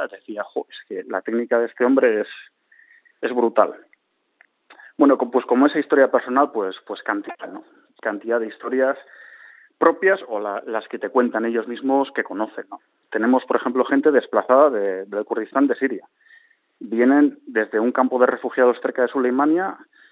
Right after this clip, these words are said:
dan el curso y luego se van, ¿no? Entonces luego te mandan los ejercicios por, por email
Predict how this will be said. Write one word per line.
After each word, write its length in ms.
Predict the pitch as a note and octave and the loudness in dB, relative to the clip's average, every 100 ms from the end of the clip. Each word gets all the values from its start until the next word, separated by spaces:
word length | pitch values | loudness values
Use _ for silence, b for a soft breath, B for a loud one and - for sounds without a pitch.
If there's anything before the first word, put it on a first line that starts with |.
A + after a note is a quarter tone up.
| b b b _ _ _ - | b b b _ _ _ 0
dan 180 | B2 C#3 | 2 4
el 120 | C3+ | 0
curso 520 | D#3 E3 - A3 - _ - | -2 0 2 0 -2 _ -6
y 80 | C3+ | -6
luego 260 | A2 B2 A#2+ | -6 -6 -6
se 100 | B2 | -4
van, 240 | C3 G2+ | -4 -4
¿no? 180 | F#2+ - - | -8 -12 -12
Entonces 280 | - C3 | -6 -2
luego 180 | C#3 D#3 | 2 2
te 80 | A#2+ | 4
mandan 240 | A#2 C#3 | 2 4
los 140 | C#3+ A#2+ | 0 -2
ejercicios 640 | - A#2+ D#3 D#3 E3 F3 - | -6 -6 -6 -2 -2 -2 -6
por, 260 | G#2 - - - _ _ - | -6 -6 -10 -20 _ _ 0
por 140 | A2+ | 0
email 380 | A2 C3+ F3 | 4 2 2